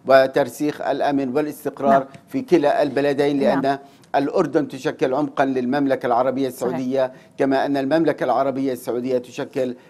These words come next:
Speaker 1: العمق للمملكة الأردنية الهاشمية. وعندما أتحدث عن عمق وأمن، أتحدث عن الأمن بمفهومه
Speaker 2: دكتور.
Speaker 1: التقليدي،
Speaker 2: نعم.
Speaker 1: أتحدث عن الأمن الاجتماعي، عن
Speaker 2: نعم.
Speaker 1: الأمن الاقتصادي وعن غيرها.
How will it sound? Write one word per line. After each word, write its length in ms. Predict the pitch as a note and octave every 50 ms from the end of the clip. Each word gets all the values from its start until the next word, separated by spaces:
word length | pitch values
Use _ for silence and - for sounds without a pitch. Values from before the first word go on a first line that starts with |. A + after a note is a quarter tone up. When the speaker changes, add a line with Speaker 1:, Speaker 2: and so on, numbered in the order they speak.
| - - B2
Speaker 1:
العمق 580 | C#3 C3+ C3 A#2+ B2 D#3 D3 B2+ B2+ - - - - _ - -
للمملكة 580 | B2 C3 B2+ A#2+ B2+ C#3 C3+ C3+ C3 B2+ -
الأردنية 440 | B2 A#2 A2+ B2 B2 C#3 C3+ C3 B2+
الهاشمية. 420 | B2 B2+ B2+ A#2+ - C3+ C3 C3+
وعندما 380 | C3+ B2+ C3+ C3+ C#3+ D3 C#3+ C#3
أتحدث 520 | C#3 - C#3+ - E3 D#3+ C#3+ D3+ C#3 -
عن 180 | - B2 C3+ C3
عمق 300 | A#2 D3+ D3 C3+ - -
وأمن، 300 | C3+ C3 B2 D3 C#3 C#3 C3+ - - -
أتحدث 540 | - C3+ C3 C#3 - D#3 D3 C3+ C#3 C3+ -
عن 100 | C3 C3
الأمن 220 | C3+ C3 C#3+ C#3+ C3
بمفهومه 560 | C#3 C3+ B2 C3+ B2 - D3+ D#3 E3 D#3+ D3+
Speaker 2:
دكتور. 100 | C#3+ C#3+
Speaker 1:
التقليدي، 520 | C3+ - - B2+ - - C3+ C3+ B2+ C#3 C3+
Speaker 2:
نعم. 80 | -
Speaker 1:
أتحدث 440 | - G3+ E3+ C3+ C3+ B2 C3+ C#3 C3+ - - - - - - - -
عن 160 | - C#3+ C#3+ C#3+
الأمن 300 | C#3+ - - D#3 D#3 D3
الاجتماعي، 720 | D#3 - D3 - - - D3 C#3 C#3 C#3 B2+ C3 C#3+ C#3+
عن 180 | C3 A#2+ C3+ B2
Speaker 2:
نعم. 140 | B2 A2
Speaker 1:
الأمن 220 | - - D3 D3 D3
الاقتصادي 640 | B2+ B2 - - - - D#3 C#3+ C#3 C3 C#3 D3
وعن 300 | C3 B2+ A2 A2 B2+ C3
غيرها. 460 | A#2+ C#3 C#3+ C3 C3+ C3 C3+ C3+ C3+